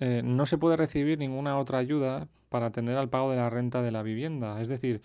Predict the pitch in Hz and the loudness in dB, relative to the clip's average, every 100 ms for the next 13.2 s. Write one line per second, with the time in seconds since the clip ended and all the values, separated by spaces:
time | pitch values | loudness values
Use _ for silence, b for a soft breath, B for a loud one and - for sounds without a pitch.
0 | B B B B - 131 143 151 156 151 | B B B B -4 2 2 2 0 -2
1 | 143 143 143 131 139 139 135 120 - 131 | -2 -2 -2 -2 -4 -4 -6 -6 -6 -4
2 | 135 147 127 135 156 - 131 127 127 127 | 0 2 0 -2 -8 -6 -6 -2 -2 0
3 | 131 127 - 135 131 131 120 - - 131 | 0 -2 0 0 2 0 -2 -8 -4 0
4 | 123 123 120 127 131 127 117 127 123 B | 2 2 2 0 2 2 0 -2 -6 B
5 | B B 120 127 131 123 123 120 120 120 | B B 2 4 2 2 4 2 2 0
6 | 117 117 113 110 - - 127 117 113 117 | 0 0 -2 -4 -8 -4 2 2 2 -2
7 | 113 - 160 156 160 156 B B B B | -2 2 2 2 -2 -8 B B B B
8 | 127 127 123 127 135 131 127 135 135 127 | 6 6 6 2 2 4 4 4 4 4
9 | 120 117 - _ 131 135 131 127 120 113 | 4 2 -2 _ 6 8 6 4 2 2
10 | 120 123 123 117 123 120 120 117 113 131 | 2 2 2 2 2 2 2 2 2 2
11 | 127 117 113 113 113 120 123 120 123 123 | 2 2 2 0 0 0 0 0 2 0
12 | 123 117 113 117 113 110 110 117 151 143 | 0 -2 -2 -2 -2 -2 -2 0 2 2
13 | 131 135 | -2 -8